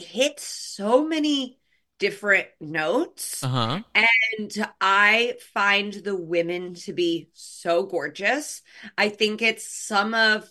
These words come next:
Speaker 1: the best fashions. Now, is it, like, well, I guess I, I live in L A. So it's, like, L A and Miami have, like, L A's way more casual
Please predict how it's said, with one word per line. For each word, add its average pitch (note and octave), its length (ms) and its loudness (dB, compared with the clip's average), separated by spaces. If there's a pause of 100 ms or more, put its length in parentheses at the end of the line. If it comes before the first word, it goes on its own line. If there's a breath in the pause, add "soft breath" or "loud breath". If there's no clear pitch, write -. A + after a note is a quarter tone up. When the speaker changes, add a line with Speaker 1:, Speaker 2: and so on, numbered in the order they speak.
(140)
Speaker 1:
the F3+ 540 2 (160)
best F#3+ 580 0
fashions. B3 760 0
Now, G#3 380 2
is A#3 220 -8
it, A3+ 300 0
like, G#3+ 320 -2 (460)
well, C#4+ 100 -6
I D4 40 -2
guess D#4+ 140 -4
I, C4+ 140 0 (200)
I G3 180 0
live F#3+ 140 -4
in E3 100 -6
L D3+ 220 -6
A. D3 200 -4
So D3 160 -8
it's, - 120 -8
like, - 240 -4
L C#4+ 140 4
A C#4+ 100 6
and C#4 100 2
Miami G#3+ 440 0
have, F#3+ 160 -2
like, F#3 280 -6 (160)
L C4 160 4
A's B3+ 140 4
way F#3+ 260 0
more F#3 240 -2
casual G3+ 1000 0